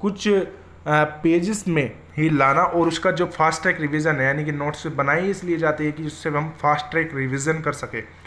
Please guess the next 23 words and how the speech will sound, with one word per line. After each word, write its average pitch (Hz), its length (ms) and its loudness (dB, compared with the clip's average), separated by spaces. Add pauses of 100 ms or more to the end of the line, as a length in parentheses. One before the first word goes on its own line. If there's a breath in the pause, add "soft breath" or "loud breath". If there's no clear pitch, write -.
(260 loud breath)
ऑलराइट। 151 320 0 (420 loud breath)
तो 190 120 4
उसमें 196 400 -2
जो 190 200 2
सबसे 180 300 -4
best 160 460 0
उसका 170 240 0
वे 147 180 2
है, 117 240 -4 (280)
तो 165 140 -2
सबसे 170 300 -2
best 151 420 0
इसका 175 220 -4
लिए 151 240 0
वे 135 280 -2
है 131 180 2 (520 loud breath)
कि 208 180 -6 (100)
आप, - 500 0
अगर 147 200 0
आपको 160 240 -2
notes 156 360 -4
बनाने 143 320 0
हैं 147 300 -4